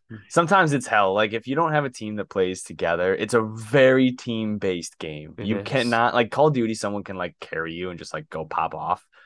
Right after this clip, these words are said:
Speaker 2: Right.
Speaker 1: Overwatch is, like, if you're not going with at least, like, four out of your five characters towards a push, you're just, it's a disaster. 'Cause then you just
Speaker 2: Yeah.
Speaker 1: keep rotating and people just run in one and then die, die, die. <laughs> You just get nowhere.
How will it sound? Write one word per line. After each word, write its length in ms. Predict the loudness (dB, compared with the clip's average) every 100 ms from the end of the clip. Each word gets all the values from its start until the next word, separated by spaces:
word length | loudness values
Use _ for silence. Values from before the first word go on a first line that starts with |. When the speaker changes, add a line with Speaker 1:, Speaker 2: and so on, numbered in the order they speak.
| -2
Speaker 2:
Right. 300 | 0 2 2
Speaker 1:
Overwatch 480 | 2 4 6 6 4
is, 120 | 2
like, 180 | 0 0
if 120 | -10
you're 120 | -4
not 260 | 2 2 0 -6 _ _ _ _ -16 -2
going 400 | 0 0 -2 -6
with 120 | -4
at 160 | -4
least, 300 | -4 -10 -8
like, 140 | -8 -10 _
four 220 | -2 0
out 100 | 2
of 60 | 0
your 120 | -4
five 300 | 0 0 0
characters 800 | -4 -6 -6 -6 -6 -6 -10 -16 _ _ _
towards 260 | -4 -4 -2
a 60 |
push, 400 | -8 -6 -6 -8
you're 120 | -12 -14
just, 320 | -14 -20 -16 -14
it's 160 | -12
a 20 | -12
disaster. 500 | -14 -14 -18 -16 -16
'Cause 160 | -12
then 120 | -2
you 80 | 2
just 140 | 2 2
Speaker 2:
Yeah. 100 | -6
Speaker 1:
keep 40 | _ _ _
rotating 580 | 2 2 2 -4 -4 -8
and 80 | -10
people 220 | -10 -10
just 180 | -10 -6
run 160 | -6 -6
in 160 | -8
one 200 | -8 -8
and 140 | -8 -12
then 160 | -8
die, 300 | -2 -4 -4 -6
die, 380 | -6 -6 -10 -8
die. 240 | -6 0
<laughs> 20 | 4
You 160 | 6
just 160 | 4 4
get 160 | 2
nowhere. 340 | 2 0 0